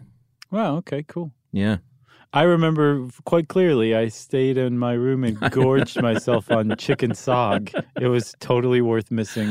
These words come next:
Speaker 1: the, the Pittsburgh baseball
Speaker 2: Yeah, I
Speaker 1: stadium.
Speaker 2: remember that. It was funny.
Speaker 1: I hurt myself on that stuff.
Speaker 2: <laughs> All right. I'm glad we killed some time before we got into this very mysterious, sad story.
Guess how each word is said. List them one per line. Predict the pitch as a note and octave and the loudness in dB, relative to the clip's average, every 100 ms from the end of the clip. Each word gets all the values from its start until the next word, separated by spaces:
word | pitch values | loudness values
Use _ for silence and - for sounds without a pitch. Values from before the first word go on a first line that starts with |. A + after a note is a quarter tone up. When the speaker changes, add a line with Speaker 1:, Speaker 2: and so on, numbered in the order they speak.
| G2 | -2
Speaker 1:
the, | G#2+ G#2 - A#2 | -2 -4 -6 -4
the | A2 G2+ - | -4 -4 -6
Pittsburgh | A2+ - G#2+ G2 | -8 -6 -6 -4
baseball | G#2+ C3+ | 0 2
Speaker 2:
Yeah, | C#3+ | 2
I | A2+ | 0
Speaker 1:
stadium. | - A2 A2 | -2 0 0
Speaker 2:
remember | A2+ G#2 | 0 -2
that. | G2 | -2
It | G#2+ | -6
was | - | -8
funny. | - G#2 G2+ - _ | -6 -4 -6 -10 _
Speaker 1:
I | C#3 | -2
hurt | C#3 - D#3 D#3 | -2 0 -2 0
myself | B2 G#2 - A#2 - | -2 -2 -4 -4 -4
on | A#2 A2+ | -4 -2
that | A#2 | -2
stuff. | - - C#3+ - - G3+ - A#3 - - - - | -6 -8 -2 -2 -2 -4 -4 -4 -4 -4 -6 -8
Speaker 2:
<laughs> | - - _ _ - - - - - - | -10 -14 _ _ -20 -20 -20 -20 -20 0
All | D3+ D3 | 4 6
right. | A2+ G2 G#2 | 6 4 2
I'm | C3 | 4
glad | D3 C#3 | 4 4
we | A2 | 4
killed | - B2 | 4 2
some | G#2 G#2+ | 4 2
time | G#2+ G#2+ G2+ | 4 4 4
before | F#2+ G#2+ | 2 2
we | G2 | 2
got | F#2+ F#2+ | 2 2
into | F#2 F2+ | 2 0
this | F#2 F2+ | -2 -2
very | F#2+ G2 F2+ E2+ - - - | 0 2 2 -2 -8 -18 -6
mysterious, | F2+ F2 F2+ F2 E2 - | -6 -4 -2 0 0 -2
sad | E2 D#2 | -2 -2
story. | - - B1 D#2+ | -4 -4 -4 -8